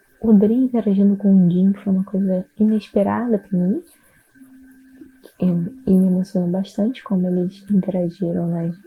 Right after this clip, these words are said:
nos bate-papos, foi realmente muito especial. Então, essa foi minha experiência na Flip Hop Online. Eu fico muito triste que tenha sido nessas circunstâncias, mas também fico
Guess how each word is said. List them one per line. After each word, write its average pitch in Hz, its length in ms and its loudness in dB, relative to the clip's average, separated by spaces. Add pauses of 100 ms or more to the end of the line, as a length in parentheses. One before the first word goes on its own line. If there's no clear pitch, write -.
(100)
nos 180 440 -2
bate-papos, - 800 -10 (560)
foi 196 140 4
realmente 190 440 0
muito 190 180 0
especial. - 500 -6 (880)
Então, 170 720 -4 (240)
essa 196 220 -6
foi 247 100 0
minha 233 120 0
experiência 202 580 -2
na 190 80 -2
Flip - 240 -4
Hop - 180 -8
Online. 185 520 -4 (180)
Eu 190 100 -2
fico 196 320 -4
muito 185 240 -2
triste - 280 -20
que - 100 -20
tenha 196 220 0
sido 185 260 -4
nessas 185 400 -4
circunstâncias, 196 1080 -4 (560)
mas 196 140 -4
também 190 220 2
fico 196 680 -2